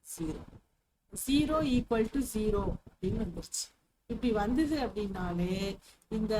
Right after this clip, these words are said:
மூன்று சமன்பாடுகளுக்கும் எண்ணற்ற தீர்வுகள், தீர்வே வரல, தீர்வு வரல அப்படிங்கும்போது இதுக்கு ஒரு தீர்வு இருந்தாதான் ஆன்சர்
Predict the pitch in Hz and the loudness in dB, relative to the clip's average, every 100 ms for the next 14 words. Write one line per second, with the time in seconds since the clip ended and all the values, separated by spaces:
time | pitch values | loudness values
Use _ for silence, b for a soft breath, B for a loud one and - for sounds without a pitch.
0 | 214 214 240 311 330 - 226 214 226 220 | 2 2 0 0 -2 -2 0 0 2 4
1 | 214 196 185 185 202 233 392 427 _ _ | 2 0 0 -2 0 2 2 0 _ _
2 | 214 220 285 339 339 - - 349 - 269 | 2 4 4 4 2 -2 0 2 6 6
3 | 240 220 208 294 311 302 302 294 247 226 | 6 2 2 4 6 6 4 8 8 6
4 | 233 214 - _ _ _ _ _ _ _ | 4 0 -6 _ _ _ _ _ _ _
5 | 294 349 359 339 254 240 247 254 226 226 | 6 8 8 6 6 6 6 6 6 4
6 | 226 214 196 185 190 202 208 208 B B | 4 4 4 2 4 4 4 0 B B
7 | - 226 220 220 220 208 214 285 392 - | -2 -2 4 6 8 8 8 8 4 6
8 | 320 330 339 294 254 247 226 247 277 220 | 6 8 6 4 4 4 6 6 6 6
9 | 226 - 262 | 4 2 0